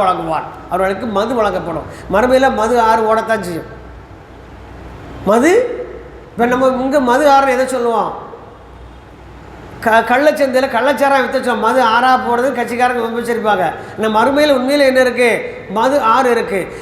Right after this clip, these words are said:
இங்க ஒரு சின்ன பிரச்சனை என்னன்னா, மது என்பது மிக நல்ல வார்த்தை, எனக்கு கண்டிப்பா விளங்கிக்கிட்ட இந்த வார்த்தையை. மது என்பது நல்ல வார்த்தை, அதை கெட்டதுக்கு பயன்படுத்துறாங்க. இப்ப ஜிஹாத் என்ப-, ஜிஹாத் என்பது என்னது?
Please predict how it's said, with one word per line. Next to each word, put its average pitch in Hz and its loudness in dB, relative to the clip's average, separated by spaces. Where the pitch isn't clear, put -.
இங்க 254 2
ஒரு 240 0
சின்ன 302 0
பிரச்சனை 254 -2
என்னன்னா, 226 -2
மது 277 2
என்பது 269 0
மிக 233 0
நல்ல 190 0
வார்த்தை, 175 -2
எனக்கு 214 0
கண்டிப்பா 240 0
விளங்கிக்கிட்ட 208 0
இந்த 190 -2
வார்த்தையை. 165 -2
மது 226 2
என்பது 247 2
நல்ல 277 2
வார்த்தை, 202 2
அதை 226 0
கெட்டதுக்கு 285 0
பயன்படுத்துறாங்க. 208 -4
இப்ப 226 0
ஜிஹாத் 311 4
என்ப-, 262 0
ஜிஹாத் 294 2
என்பது 247 0
என்னது? 202 -2